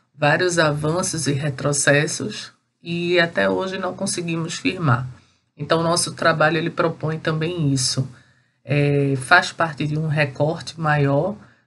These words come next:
de um projeto de intercâmbio, qual nós vamos estar mostrando aqui também pra vocês a imagem, é, da logo do nosso projeto, que nós vemos, é,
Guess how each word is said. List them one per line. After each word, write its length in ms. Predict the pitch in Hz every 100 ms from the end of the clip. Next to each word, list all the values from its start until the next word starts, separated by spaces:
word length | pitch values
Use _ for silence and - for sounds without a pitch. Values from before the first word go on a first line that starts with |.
| _
de 80 | 165
um 80 | 156
projeto 480 | 156 147 147 156 170
de 100 | 156
intercâmbio, 720 | 147 151 147 - 151 170 160
qual 220 | 147 147
nós 160 | 147 147
vamos 220 | 147 147
estar 160 | -
mostrando 460 | 143 147 - 147 143
aqui 220 | 143 143
também 320 | 143 143 143
pra 140 | 139 147
vocês 420 | 147 151 147 143
a 80 | 147
imagem, 680 | 147 143 151 160 151 147 143 - _ _ _
é, 220 | 143 143
da 140 | 143 151
logo 460 | 151 165 175 160
do 120 | 147
nosso 320 | 147 143 143 -
projeto, 540 | 156 147 143 151 156
que 100 | 135
nós 200 | 139 139
vemos, 640 | 143 170 175 160 143 - - _
é, 380 | 156 143 139